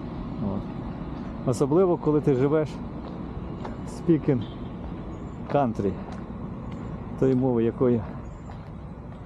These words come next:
ти вивчаєш. От найлегше вивчати англійську мову, це от в Англії, в С Ш А, ну, Ірландія, ті, там, де державна мова і більшість населення розмовляють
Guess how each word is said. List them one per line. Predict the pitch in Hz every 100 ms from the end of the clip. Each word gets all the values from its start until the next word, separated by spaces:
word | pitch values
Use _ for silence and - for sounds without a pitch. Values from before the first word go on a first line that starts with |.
| - - - - - - - - - - - -
ти | 135
вивчаєш. | 117 - 135 95 -
От | - - - - - - - - 139
найлегше | 131 151 165 170 -
вивчати | 156 135 156 143
англійську | 156 135 160
мову, | 170 214 180 110 -
це | 135
от | 120 107
в | 151
Англії, | 226 196 185 165 - - - - - -
в |
С | 139
Ш | 123 180
А, | 202 170 - - - - -
ну, | 165
Ірландія, | 131 120 185 180 156 127 - -
ті, | 180 190 - - -
там, | 175 165
де | 156 151 127 - - - - -
державна | 139 156 143 143
мова | 160 214 190 147
і | 127 135 120 - -
більшість | 123 151 143 131
населення | 131 - 160 143 135
розмовляють | 120 127 123 95 82